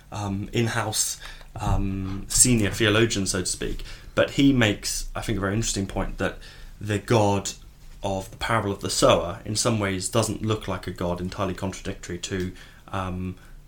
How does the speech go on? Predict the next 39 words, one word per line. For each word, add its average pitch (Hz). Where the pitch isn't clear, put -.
how 101
we 101
might 101
see 104
some 104
aspects -
of 104
evolution 107
play 69
out, 57
that 87
there's, -
there, 98
there 95
are, 92
um, 92
aspects 127
of 101
evolution 98
which -
might 98
seem 110
to 101
go 104
down 101
s-, 98
several -
avenues 98
which 131
don't 120
seem 107
to 107
come 104
to 98
final 110
fruit -
in 85
some 78
sense. -